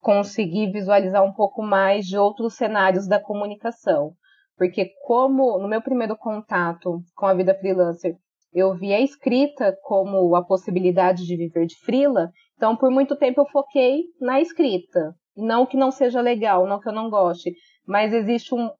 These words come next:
outras áreas, existe outros campos da comunicação. Então, isso é uma coisa que eu gosto bastante de ser freelancer, porque você tem contato com vários negócios diferentes, com várias empresas diferentes.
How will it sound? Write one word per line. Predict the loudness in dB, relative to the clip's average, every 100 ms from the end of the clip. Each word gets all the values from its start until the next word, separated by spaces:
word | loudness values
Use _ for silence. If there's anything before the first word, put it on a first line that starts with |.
| _
outras | 0 2 2 2 2 0 2
áreas, | 2 2 2 -2
existe | -6 -8 -10 -2
outros | 0 2 0 -2
campos | 0 2 2 0
da | 0
comunicação. | 0 2 2 0 0 0 0 2 0 0 -8 _ _ _
Então, | -8 -6 -6 0 2 4 2 -4 -6 -6 -6 -8 _ _ _ _ -4
isso | -4 2
é | 2
uma | 2
coisa | -2 -2
que | 0
eu | 2
gosto | 2 0 -2
bastante | -4 0 -2 0 -4
de | -6
ser | -4 -6 -4
freelancer, | -2 2 0 0 -8
porque | -8 -6 0 4 4 2 -4 _
você | -6 0 0
tem | 2 2
contato | 4 0 2 0 2 -2
com | -4 -4
vários | 0 0 0 -6
negócios | -4 0 0 0 -8
diferentes, | -8 -2 0 -2
com | -6 -4
várias | 0 2 2 0
empresas | -2 -2 0 2 0
diferentes. | -6 -4 0 2 0 -4 -10